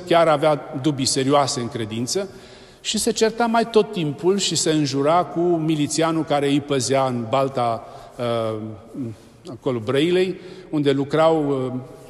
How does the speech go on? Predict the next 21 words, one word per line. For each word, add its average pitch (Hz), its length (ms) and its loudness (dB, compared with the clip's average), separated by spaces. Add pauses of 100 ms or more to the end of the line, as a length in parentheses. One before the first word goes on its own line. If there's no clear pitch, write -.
(420)
pentru 135 280 -2
cauze, 143 460 2
bineînțeles, 131 600 0
uh, 120 280 -2
așa, 120 340 -2
ale 117 360 -2 (340)
regimului 127 580 0
din 117 160 -4
vremea 123 260 0
respectivă. 113 560 -6 (920)
Însă - 200 -6
tot 233 240 4
acolo, 180 320 4
împreună 160 420 2
cu 143 160 -4
el, 160 440 2 (180)
mai 156 280 0
erau 170 260 4
și 165 280 -4
doi 160 360 0
bruderi, 120 520 0